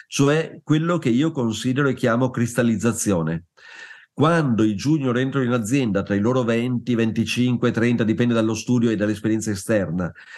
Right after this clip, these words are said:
e i senior sono al comando e quindi sono intorno ai loro quarantacinque, cinquantacinque,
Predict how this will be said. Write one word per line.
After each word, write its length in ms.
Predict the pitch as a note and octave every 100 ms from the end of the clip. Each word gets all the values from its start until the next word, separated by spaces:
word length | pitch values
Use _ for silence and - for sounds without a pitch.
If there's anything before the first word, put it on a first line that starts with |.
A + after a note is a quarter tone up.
| -
e 120 | - B2
i 120 | A#2
senior 760 | - C3 D3 D#3+ D3+ C#3+ C3 -
sono 300 | - B2 B2
al 120 | A2
comando 480 | B2 B2+ A#2+ G2 G2
e 60 |
quindi 240 | G2 A2+ A2+
sono 180 | A2+
intorno 320 | A2 A2 A#2+ A#2+
ai 80 |
loro 300 | A2+ A#2+ A#2+
quarantacinque, 920 | A#2 G#2+ G#2+ G#2+ F#2 B2 C3 B2 A2+ A2
cinquantacinque, 1200 | - G2+ G#2+ G#2 G#2+ G#2 B2+ G#2 F2 G2 A2+